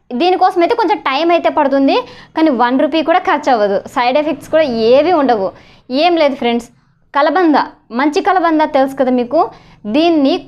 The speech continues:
కొంచెం ఒక రెండు మూడు స్పూన్లని పక్కన తీసుకోండి. తర్వాత ఏంటంటే పెరుగుని ఒక స్పూన్ తీసుకోండి. వీటన్నిటిని బాగా కలిపి ఈ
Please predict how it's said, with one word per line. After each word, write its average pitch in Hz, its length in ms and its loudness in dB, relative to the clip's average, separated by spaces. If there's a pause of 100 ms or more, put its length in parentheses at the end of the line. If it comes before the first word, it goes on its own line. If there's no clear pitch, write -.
కొంచెం 277 300 2 (220)
ఒక 294 60 -2 (100)
రెండు 254 180 2
మూడు 247 180 -2
స్పూన్లని 311 460 0 (180)
పక్కన 277 320 -4
తీసుకోండి. 240 460 -2 (460)
తర్వాత 339 280 2 (120)
ఏంటంటే 294 360 0 (320)
పెరుగుని 359 440 0
ఒక 294 160 -4
స్పూన్ 285 320 0
తీసుకోండి. 220 440 -4 (380)
వీటన్నిటిని 277 480 0 (140)
బాగా 302 320 0 (140)
కలిపి 233 360 -2 (640)
ఈ - 20 0